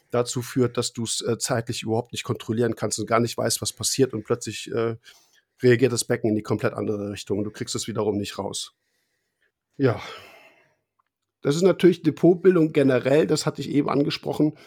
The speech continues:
äh, auch in der Wiederholung, dass man eben natürlich mit großen Fischen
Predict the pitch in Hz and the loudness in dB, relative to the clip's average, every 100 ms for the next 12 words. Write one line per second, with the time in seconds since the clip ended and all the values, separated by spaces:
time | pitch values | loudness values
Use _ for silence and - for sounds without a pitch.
0 | - - _ - 131 135 - 139 143 127 | -20 -20 _ -6 -2 0 2 2 4 4
1 | 120 123 123 127 143 143 143 - 165 143 | 2 2 2 4 4 4 2 -2 -6 -4
2 | 127 143 - 123 123 120 139 - 127 127 | 0 0 2 0 0 0 -2 -2 -4 -2
3 | 139 - - 143 147 143 | 0 0 0 2 4 2